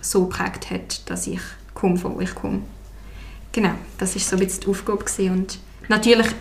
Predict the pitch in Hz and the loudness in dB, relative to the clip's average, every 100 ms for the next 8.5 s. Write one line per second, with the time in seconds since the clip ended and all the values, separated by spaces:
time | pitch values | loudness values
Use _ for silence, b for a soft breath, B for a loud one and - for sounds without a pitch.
0 | - 196 190 208 - 202 196 226 220 - | 4 6 6 6 6 6 8 4 2 4
1 | 185 226 233 226 226 233 190 185 180 180 | 6 6 4 4 2 2 0 0 0 0
2 | 185 196 190 185 180 180 B B B 208 | -2 -2 -2 0 0 -2 B B B 4
3 | - 226 220 220 220 220 196 190 190 196 | 6 6 6 6 4 2 0 0 0 2
4 | 185 180 196 190 202 185 190 190 202 190 | 2 2 0 0 -2 0 0 0 -2 -4
5 | - B B B B 226 220 196 196 - | -6 B B B B 0 2 2 2 2
6 | 202 185 180 185 185 175 196 214 220 196 | 4 2 2 2 0 0 0 -2 -2 -4
7 | - 190 190 196 - 190 190 185 196 - | -2 -4 -4 -4 -2 -2 0 2 2 0
8 | 226 220 190 185 190 | -2 0 2 2 2